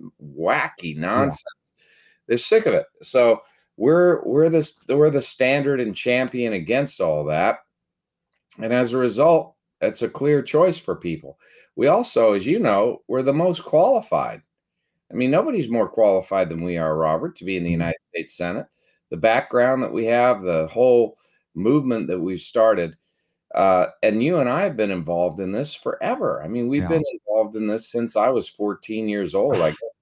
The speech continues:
Speaker 1: twelve or thirteen years old. As soon as my eyes began to open to the world,
Speaker 2: Hmm.
Speaker 1: uh, in a big way about constitutional issues, I began to be invested deeply in this. And then for the,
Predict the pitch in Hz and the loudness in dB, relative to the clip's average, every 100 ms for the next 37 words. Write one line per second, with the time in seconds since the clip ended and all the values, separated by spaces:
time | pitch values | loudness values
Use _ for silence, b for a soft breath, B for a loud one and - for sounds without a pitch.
0 | - 92 98 98 78 64 _ _ _ _ | -2 2 4 2 -4 -8 _ _ _ _
1 | - 110 120 131 113 104 90 123 98 - | -2 -2 -2 -4 -2 -2 0 0 0 -4
2 | 131 120 90 95 71 90 110 131 113 95 | -4 -4 -2 -2 -2 -2 0 0 0 -4
3 | 95 98 78 80 107 - 95 85 82 78 | -4 0 2 2 0 -4 -8 -8 -8 -4
4 | 98 127 120 87 - _ - 90 80 _ | 2 4 4 2 -4 _ -10 -8 -10 _
5 | - 90 87 - 92 85 82 165 104 80 | 0 2 4 2 -2 -2 0 0 2 0
6 | 69 90 87 85 - 104 95 - - 123 | 0 -2 -2 -2 -2 -6 -6 -8 -8 -6
7 | 123 - 85 80 78 - 87 90 - _ | -6 -6 -4 -4 -4 -6 -6 -6 -10 _
8 | _ _ _ _ - 104 110 101 101 98 | _ _ _ _ -2 0 0 -2 -2 0
9 | 90 87 90 82 90 98 - 87 76 113 | -2 0 0 0 0 0 -2 -10 -4 -4
10 | - 110 90 87 90 - 87 92 90 98 | -2 -2 0 -2 -4 -4 -4 -4 -4 -4
11 | 82 | -4